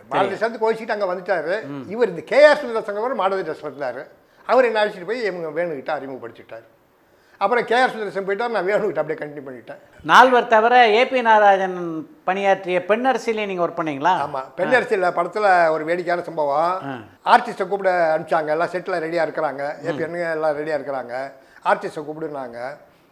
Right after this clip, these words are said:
Speaker 1: சரின்ட்டு மேக்கப் ரூமுக்கு ஓடினேன். ஓடும்போது நம்பியார் அப்பதான் மேக்கப் முடிச்சுட்டு பேண்ட் போட போறாரு.
Speaker 2: ம்.
Speaker 1: ஜட்டியோட இருக்காரு, பேண்ட் போட போனாரு.
Speaker 2: ம்.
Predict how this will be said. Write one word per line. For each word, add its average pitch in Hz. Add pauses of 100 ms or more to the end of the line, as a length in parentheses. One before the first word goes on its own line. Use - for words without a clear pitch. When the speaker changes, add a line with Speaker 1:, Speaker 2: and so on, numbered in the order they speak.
(320)
Speaker 1:
சரின்ட்டு 175
மேக்கப் 180
ரூமுக்கு 156
ஓடினேன். 147 (120)
ஓடும்போது 180
நம்பியார் 214
அப்பதான் 180
மேக்கப் 180
முடிச்சுட்டு 180 (720)
பேண்ட் 202
போட 185
போறாரு. 151 (180)
Speaker 2:
ம். 127 (180)
Speaker 1:
ஜட்டியோட 190
இருக்காரு, 180
பேண்ட் 185
போட 170
போனாரு. 139
Speaker 2:
ம். 123